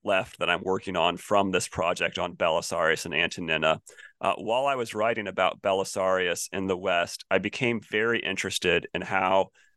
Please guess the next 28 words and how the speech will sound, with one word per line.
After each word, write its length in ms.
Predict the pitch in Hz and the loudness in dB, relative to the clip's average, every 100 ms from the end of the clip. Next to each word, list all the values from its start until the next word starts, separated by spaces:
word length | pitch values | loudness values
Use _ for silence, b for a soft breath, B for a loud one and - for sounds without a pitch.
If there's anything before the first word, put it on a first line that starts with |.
| b _ - | b _ -6
the 100 | 98 | -6
peoples 540 | - - 123 110 104 | -2 -2 0 0 0
in 100 | 98 | 0
the 100 | 95 | -2
West, 440 | 92 87 87 - 95 | 0 2 2 0 -4
in 100 | 98 | -2
particular 600 | 98 110 104 95 95 90 | 0 0 0 2 2 2
in 180 | 90 - | 0 -6
North 260 | 95 92 87 | -2 0 2
Africa, 540 | 82 85 - 85 82 | 2 0 -2 -2 0
the 180 | 78 76 | 0 -2
Vandal 380 | - 87 85 87 | 0 0 0 -2
kingdom, 560 | - 90 87 80 78 - | -2 -2 0 -2 -2 -4
and 120 | - | -2
in 140 | 85 82 | -2 0
Italy, 280 | 92 87 76 | 0 0 -2
the 120 | 90 | -2
Ostrogothic 720 | - 87 - 90 78 87 - | 2 0 0 -2 0 0 -2
kingdom, 520 | - 87 85 78 67 - B B B B - | -4 -4 0 0 0 -6 B B B B -4
um, 340 | 76 71 - - _ _ _ | -2 -2 -4 -16 _ _ _
experienced 1040 | 104 - - - 120 131 104 71 - - - _ | 0 0 -2 -2 -2 2 2 2 0 -6 -10 _
the 260 | 107 98 90 - | 0 2 0 -4
Roman 520 | 87 98 101 104 90 | -2 2 2 0 -2
restoration 800 | 87 92 - 85 82 80 - 76 | 0 0 0 0 0 2 -2 0
that 140 | 82 | 0
accompanied 640 | 90 - 90 85 87 87 90 | 0 0 -2 0 0 0 -2
the 80 | |
wars 640 | 73 73 67 50 50 - | -2 0 0 0 -2 -2